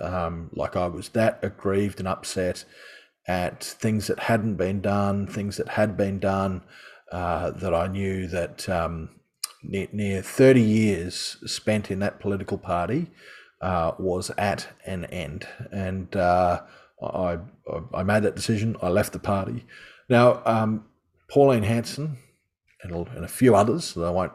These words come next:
go through, but Pauline Hanson certainly, uh, approached me, um,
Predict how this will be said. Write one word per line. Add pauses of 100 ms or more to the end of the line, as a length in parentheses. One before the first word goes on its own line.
(220)
go
through,
but
Pauline
Hanson
certainly,
uh, (500)
approached
me, (200)
um,